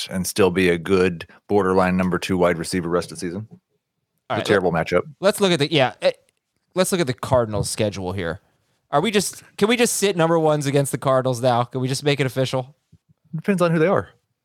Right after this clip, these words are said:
Speaker 2: It's been the best of the best, literally, Cooper Kupp. Next week,
Speaker 1: Well,
Speaker 2: it's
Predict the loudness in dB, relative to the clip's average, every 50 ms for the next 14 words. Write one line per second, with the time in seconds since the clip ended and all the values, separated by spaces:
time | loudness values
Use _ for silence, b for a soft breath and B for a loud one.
0 | _ _ -14 -12 -10 -10 -8 -6 -6 -6 -4 -4 -4 -4 -2 -2 -2 -2 -2 -4
1 | -4 -4 -4 -2 0 0 -2 0 0 0 0 0 -4 -4 -2 -2 0 2 2 2
2 | 2 2 2 0 0 -4 -2 -2 -2 0 2 2 2 2 0 -2 _ _ _ _
3 | b b b b b b b b _ _ _ _ _ -2 -2 -2 -2 -2 -2 -2
4 | -2 0 0 0 0 0 0 -2 -6 -10